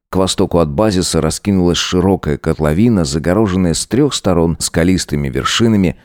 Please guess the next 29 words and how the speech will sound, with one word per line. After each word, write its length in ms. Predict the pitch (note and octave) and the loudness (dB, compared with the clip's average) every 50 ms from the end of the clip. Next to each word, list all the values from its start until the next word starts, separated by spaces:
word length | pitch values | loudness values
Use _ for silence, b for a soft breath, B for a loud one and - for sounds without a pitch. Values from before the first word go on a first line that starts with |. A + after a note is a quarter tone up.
| b b b | b b b
с 120 | - - - | -10 -8 -4
крутыми 500 | - A#2 A#2 G#2+ - G#2 F2+ D#2+ D2+ D2 | 0 0 0 2 2 2 2 2 0 -2
склонами. 680 | - - - F2 F2 D#2+ D2 A1+ G1+ G1+ G1+ - - _ _ _ _ _ _ _ _ _ _ _ _ | -4 -2 0 0 2 2 0 -2 -6 -10 -12 -14 -16 _ _ _ _ _ _ _ _ _ _ _ _
Особенно 500 | - F#2+ G2+ - - F#3+ F#3+ F3+ E3 D3+ | -2 -2 0 2 0 2 2 4 4 4
неприступна 720 | C3+ C3 B2 - A2+ G#2 - - - F3 - - A#2 G#2+ E2+ | 4 2 2 2 2 0 0 0 0 0 0 2 0 0 0
группа 420 | D2 F2 B2+ D#3 - - G#2 G2 | 0 0 0 0 0 0 0 0
остроконечных 920 | F2 - - G#2 F#2 E2 - G2+ A2 C3+ C#3+ B2 - - F#2+ E2 - - | 0 -2 -2 -4 -4 -2 0 0 2 2 2 0 0 -2 -4 -4 -4 0
вершин 480 | E2 F2+ D#2+ - - - C#3 C#3+ B2+ G2 | 0 0 0 0 -2 0 0 2 2 2
у 40 | |
южного 460 | F2+ D#2+ F#2 G#2+ G#2 F2 F#2 F2+ D#2+ D2+ | 2 2 2 2 2 2 0 0 0 0
конца 360 | - E2+ E2+ E2+ - G#2 F#2 | 0 -2 -2 0 -2 -2 -2
котловины. 640 | G2+ F#2+ - G2 G2+ G#2 B2 B2+ F#2+ D2+ C#2 - - _ _ _ _ _ _ - | -2 -2 0 0 0 2 2 2 0 0 -2 -6 -8 _ _ _ _ _ _ -6
Здесь, 640 | E2 F2 E2+ E2 A2 B2+ B2 A2+ G#2+ - - - - _ | -4 -4 -2 0 2 4 4 4 2 0 -4 -8 -8 _
на 180 | D#2+ F#2 G2 F#2+ | -2 -2 0 0
северном 420 | - - C3+ C#3 B2+ B2 A#2 G2+ | 0 0 0 2 2 2 0 0
склоне 520 | - - - - G2 G2+ F#2+ F#2 F2+ F2 D#2+ | -2 -4 -2 0 2 2 4 4 2 2 0
двухконечной 720 | C#2+ D#2+ E2+ - - F2 E2+ G2 B2 C3 - - F#2 F2+ | 0 -2 -2 -2 0 0 2 2 2 0 0 -2 -2 0
вершины 560 | D2+ D#2+ D2+ D2 - - - G#2+ G#2 F#2+ F2+ D#2+ | 0 0 -2 -2 -4 -2 0 2 2 2 2 0
и 20 | |
соседней 540 | - - D#2 D#2 - - C#3 C3 G2+ F#2 D#2 | 0 0 0 0 2 0 0 2 2 0 -2
с 120 | - - | -2 0
ней 240 | F2+ F#2+ G#2+ A#2 G2 | 0 2 2 2 2
из 100 | D#2+ - | 0 -2
крутого 420 | - D2 D#2 D#2+ - B2 A#2+ F#2 D#2+ | -2 -4 -4 -2 0 0 0 0 0
снежного 480 | - - E2 E2 D2+ C2+ E2 D#2+ E2+ | 0 0 -2 -2 0 0 0 0 0
поля, 380 | E2 - - D3 D3+ A2 F#2 B B B B B B B | 0 0 0 0 2 2 0 B B B B B B B
образуется 580 | B F#2+ F2+ G#2 A2 G#2 B2+ F3 F3 D3+ - C3+ | B -2 0 0 0 2 2 2 2 2 2 2
небольшой 440 | B2 A#2 G2 G#2+ G#2 - - D3 C#3+ | 2 4 4 2 0 2 2 2 4
ледник, 600 | C3 B2 A2+ A2 C#3 D3 B2 F#2 - - - | 4 2 2 2 2 2 2 0 -2 -8 -12